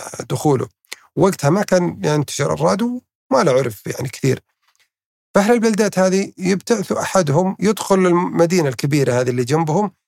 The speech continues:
يسألهم، فهم ينتظرونه إلى أن يأتي. من، مع قدومه كان لهم يرتقبون، يعني يرتقبون حضور الرجال والنساء والأطفال. فإذا لوح في يد،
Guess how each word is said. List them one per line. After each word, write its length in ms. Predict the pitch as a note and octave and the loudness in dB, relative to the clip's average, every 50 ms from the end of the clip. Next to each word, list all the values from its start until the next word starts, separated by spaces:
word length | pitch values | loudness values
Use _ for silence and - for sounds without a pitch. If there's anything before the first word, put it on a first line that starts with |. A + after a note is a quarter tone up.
| _ - | _ 0
يسألهم، 520 | F3+ E3+ - - F3+ D#3 C3 G#2+ G2 - - - - - - _ - | 0 0 2 2 0 0 0 -2 -4 -6 -8 -14 -20 -20 -20 _ 0
فهم 220 | G#3 B3+ C4+ C4 C4 | 2 4 4 4 4
ينتظرونه 600 | B3 G#3 A3 A#3 G3+ G#3+ G3+ E3 C#3+ C3 G#2 - _ _ _ _ _ _ _ _ _ _ _ - | 2 2 2 0 0 2 2 0 0 -2 -6 -12 _ _ _ _ _ _ _ _ _ _ _ -2
إلى 440 | B3 C4+ C#4 C4+ C4 C4 C4 B3 - - - | 0 2 4 4 4 2 2 0 -2 -2 -2
أن 120 | G#3 G#3 | 2 2
يأتي. 540 | G#3 G#3 F#3 E3 - - G3 G#3+ A3 - - _ - | 2 2 2 -2 -2 -2 -2 0 0 -2 -6 _ -2
من، 300 | F#2 G3+ G3+ F#2+ D#2+ E2+ - | 0 0 0 0 -4 -6 -4
مع 200 | F#2 - F#3+ F#3 | -2 -2 -2 0
قدومه 380 | F3 A3 G#3 G#3+ A#3+ A3+ G3+ | 0 2 2 4 4 2 2
كان 180 | D3+ - G#3 G3+ | 2 0 0 2
لهم 220 | G3 F#3+ F#3+ F#3 | 2 2 4 4
يرتقبون، 540 | F3 E3 D3 - - E3+ - D#3 E3 D#3 B2 | 2 2 0 0 -4 -2 0 0 2 2 2
يعني 100 | A#2+ A#2+ | 2 0
يرتقبون 400 | B2 A#2+ - D#3 D3 D3 D3 B2 | 0 -2 -2 -4 -2 -2 -2 0
حضور 320 | B2+ C#3+ C3+ C3+ B2+ A#2+ C#3+ | 0 0 0 2 2 2 0
الرجال 520 | D3 D3+ D3+ B2 A#2+ C3+ C3 B2+ C3 B2+ | 0 0 -2 -2 -2 -2 0 0 -2 -2
والنساء 540 | C3+ C#3+ D3 C#3 C3 - D3 C#3 C3+ D3+ D3+ | -2 -2 -2 -2 -2 -2 -2 0 0 0 -2
والأطفال. 580 | D3+ D#3 D3+ D3 - - - C#3 C3+ B2+ A#2 - _ _ _ _ _ _ _ _ _ _ _ _ _ | -2 -2 -2 -4 -2 -2 0 2 2 0 -2 -6 _ _ _ _ _ _ _ _ _ _ _ _ _
فإذا 380 | E3+ - F#3 G3+ G#3+ G#3+ A3 G#3 | 0 0 2 2 2 2 2 2
لوح 400 | A3 B3+ C4 B3 G#3+ F3+ - - | 4 2 2 2 2 0 -2 -2
في 160 | - F#3 F3+ | -2 -2 0
يد، 220 | F#2+ F#2 - - | 0 -2 -4 -10